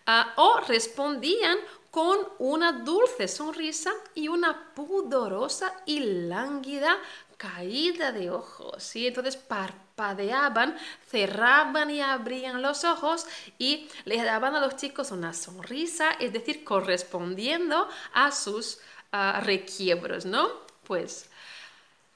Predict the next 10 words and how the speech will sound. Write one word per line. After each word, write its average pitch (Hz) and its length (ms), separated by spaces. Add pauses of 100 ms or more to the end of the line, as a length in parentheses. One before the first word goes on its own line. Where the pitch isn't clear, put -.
(160)
¿cómo 359 340
aconsejaban 202 1040
su 180 240
vanidad 240 560
satisfecha 269 1120 (140)
y 320 100
su 262 220
estudiada 294 1000
táctica - 600
del 269 280